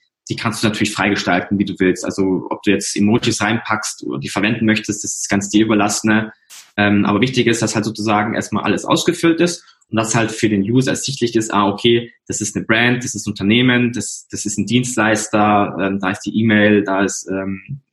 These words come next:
ein Call-to-Action-Button, wo ich auf den Online-Shop hinkomme. Und, ähm, wenn das halt alles mal eingerichtet ist, dann würde ich sagen, let's go. Also sozusagen nach dem Motto Content King. Also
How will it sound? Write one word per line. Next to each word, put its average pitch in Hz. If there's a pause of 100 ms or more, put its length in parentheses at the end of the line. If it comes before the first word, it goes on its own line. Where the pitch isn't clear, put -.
(120)
ein 104
Call-to-Action-Button, 104
wo 110
ich 107
auf 104
den 104
Online-Shop 107
hinkomme. 110 (560)
Und, 110
ähm, 104 (300)
wenn 113
das 123
halt 110
alles 110
mal 104
eingerichtet 180
ist, 220 (300)
dann 117
würde 120
ich 117
sagen, 117
let's 110
go. 170
Also 113
sozusagen 113
nach 110
dem 117
Motto 117
Content 113
King. 196
Also 104